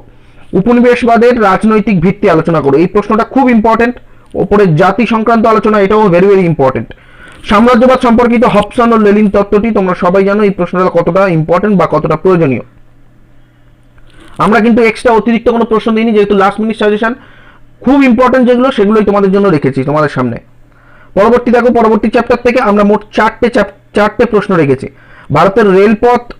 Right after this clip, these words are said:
প্রবর্তনের উদ্দেশ্য ও প্রভাব আলোচনা করো, ইস্ট ইন্ডিয়া কোম্পানির আমলে ভারতের ভূমি রাজস্ব ব্যবস্থার পরিচয় দাও, অবশিল্পায়ন কি,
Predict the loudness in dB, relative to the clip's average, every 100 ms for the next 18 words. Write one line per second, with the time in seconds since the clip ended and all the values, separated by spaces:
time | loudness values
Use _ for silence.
0 | -10 -2 0 0 0 0 0 0 0 0
1 | -2 0 0 2 2 0 0 0 0 -2
2 | -6 -20 -2 -2 0 0 0 2 2 0
3 | 0 0 0 0 0 0 0 0 0 -2
4 | 0 2 2 0 0 0 0 0 -2 0
5 | 0 0 0 0 -4 -12 -20 -4 0 2
6 | 0 0 0 0 0 0 -2